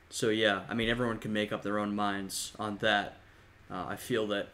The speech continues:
<laughs> I would need to be a lot more knowledgeable, and we would probably need a lot more information than we have to maybe, um, you know,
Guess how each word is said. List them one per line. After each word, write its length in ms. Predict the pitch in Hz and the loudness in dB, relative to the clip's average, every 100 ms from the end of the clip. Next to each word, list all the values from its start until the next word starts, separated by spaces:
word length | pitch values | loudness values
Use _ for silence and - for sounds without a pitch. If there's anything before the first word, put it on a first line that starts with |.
| 139 - 147 | -10 -6 -6
<laughs> 380 | - - - - | -6 -10 -12 -6
I 60 | 120 | -4
would 140 | 113 | -2
need 160 | 117 113 | -4 -4
to 60 | |
be 100 | 110 | 0
a 80 | 104 | 2
lot 300 | 110 135 127 | 6 6 6
more 160 | 127 113 | 2 4
knowledgeable, 600 | 123 127 120 - 107 107 | 6 6 4 0 2 2
and 100 | 113 | 6
we 120 | 139 | 8
would 200 | 151 143 - - - - - | 8 6 -6 -18 -20 -20 -12
probably 420 | - 196 202 180 | 4 10 12 12
need 160 | 143 139 | 10 10
a 80 | 107 | 8
lot 320 | 113 117 123 | 8 6 6
more 180 | 117 113 | 4 4
information 640 | 113 120 110 113 123 107 | 0 -2 -2 -2 -4 -4
than 160 | 107 101 | -4 -4
we 120 | 104 | -4
have 400 | 101 117 120 120 | 2 4 4 2
to 180 | - 107 | -2 -2
maybe, 440 | 104 110 107 101 - - - - - 104 | 0 0 0 -2 -6 -18 -20 -20 -18 -8
um, 640 | 104 98 98 98 98 98 - - - - - - | -4 -4 -4 -6 -8 -10 -14 -20 -20 -20 -20 -14
you 100 | 117 | -6
know, 300 | 107 98 90 | -4 -2 -6